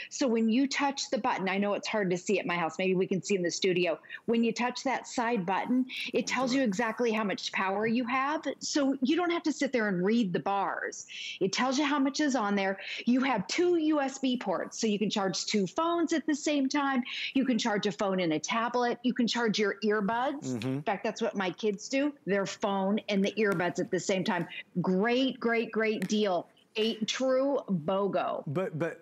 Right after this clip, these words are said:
Speaker 2: I mean, Julie, e-, even if somebody's watching tonight and doesn't purchase these, definitely make a mental note that when you buy power banks like this, always look for the bigger the number. The bigger the number, the better it is, right? I don't mean the price,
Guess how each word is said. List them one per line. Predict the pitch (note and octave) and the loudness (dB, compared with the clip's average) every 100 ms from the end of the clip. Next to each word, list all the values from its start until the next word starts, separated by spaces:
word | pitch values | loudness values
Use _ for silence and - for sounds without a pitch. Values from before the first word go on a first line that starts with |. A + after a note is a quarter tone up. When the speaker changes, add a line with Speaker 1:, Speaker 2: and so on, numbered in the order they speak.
| - | -4
Speaker 2:
I | D#3 | 0
mean, | D#3 D3 | 0 0
Julie, | D#3 F3 E3 D#3+ C#3 | 0 2 2 0 0
e-, | E3 F3 D3+ E3 | 0 0 0 0
even | G3+ | 0
if | G3 | 0
somebody's | - F3 D3 C3 | 0 0 0 0
watching | D3+ D3 D3+ | -4 -2 -2
tonight | D3+ D3+ C#3+ | 0 0 0
and | B2 B2+ | 0 0
doesn't | B2+ C3+ A2+ | -2 -2 -2
purchase | C#3 C#3 - C3+ | -2 -2 -2 -2
these, | - D3+ D3+ D3+ - - - C#3+ | 0 2 2 -2 -8 -20 -4 -2
definitely | B2 E3 - F3+ E3 F3 | 0 0 -2 -2 0 0
make | D#3+ D#3 | 0 0
a | C3+ | 0
mental | B2+ C#3 D3+ D#3+ | 0 0 0 0
note | C#3 B2+ C#3 C#3+ | 0 0 0 -2
that | C#3+ | -2
when | C#3 C3+ | 0 2
you | C3 | 2
buy | G#2+ C3+ E3+ D#3+ | 2 0 0 -2
power | - D3 D3 E3+ | -4 -2 0 0
banks | F3+ F#3 G3 - | 0 -2 -2 -2
like | E3 F3 - | -2 -2 -2
this, | F#3+ G3+ - - - - - | -2 -2 -4 -8 -16 -10 -2
always | F3 F3 F#3 F#3+ E3+ E3+ | 0 2 2 0 0 -2
look | F3 | -2
for | D#3 | -4
the | B2+ | -4
bigger | G#2+ F3 D#3+ | 0 0 2
the | D#3 | 2
number. | D3+ D3+ A#2 | 2 2 0
The | G2+ | -2
bigger | G#2+ D#3+ D#3+ | -2 0 0
the | F#3 F#3 | 0 2
number, | D#3 D3+ | 2 0
the | B2+ A2+ | 0 0
better | D3 C#3 C3+ | 0 0 0
it | C3+ | 2
is, | D#3 G#2 - | 0 0 -2
right? | B2+ C3+ | -2 0
I | C3 | -2
don't | E3+ | 0
mean | C#3+ | -2
the | A2+ | 0
price, | G#3 A#3 E3 | 0 0 -2